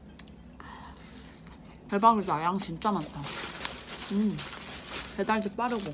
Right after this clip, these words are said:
이름이 썬더치킨이래요. 썬더치킨. 여기. 영도 삼, 삼 호점.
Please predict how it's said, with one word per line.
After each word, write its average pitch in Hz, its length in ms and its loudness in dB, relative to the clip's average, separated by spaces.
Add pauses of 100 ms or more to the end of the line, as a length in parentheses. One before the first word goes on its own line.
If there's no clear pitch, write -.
(800)
이름이 233 300 6
썬더치킨이래요. 311 840 6
썬더치킨. 311 640 0 (1160)
여기. 160 220 -4 (3250)
영도 220 640 2
삼, 254 400 0
삼 269 180 0
호점. 185 280 0